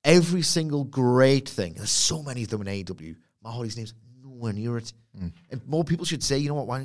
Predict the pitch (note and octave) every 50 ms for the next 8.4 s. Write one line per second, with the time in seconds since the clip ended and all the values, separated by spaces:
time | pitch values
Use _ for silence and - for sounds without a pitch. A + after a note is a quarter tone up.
0 | B2+ - C3+ C3 C3+ C3+ - - C#3 C#3+ C3 C#3 C3+ C3 B2 - - _ _ -
1 | C3 C#3 C3 - B2 G#2+ A2 G#2+ - - - F2 G2+ A2+ A#2 A#2 - _ _ _
2 | _ _ _ _ _ - - - _ _ _ _ _ _ _ - F3+ F3 - -
3 | C3+ C3 A#2+ G#2 - - B2 G#2 D2 C#2+ - - - - - _ _ _ _ _
4 | _ _ _ _ _ - A#2+ G#2+ - - A2+ G#2+ G#2 G2+ G2 F#2+ F#2 - - -
5 | - _ _ _ _ - A#2 G#2+ G2+ G2 G2 G2 F#2+ - G#2 G2 F#2+ F2+ F#2+ F#2
6 | - - G#2 D#2+ C#2 D2+ - _ _ _ _ _ _ _ _ _ _ _ _ _
7 | _ _ _ _ _ _ G#2+ F#2+ - - - - G2 G2 F#2 F#2 F2+ F2+ F#2 F#2+
8 | G#2 G2+ G2 F#2 F2 E2+ - -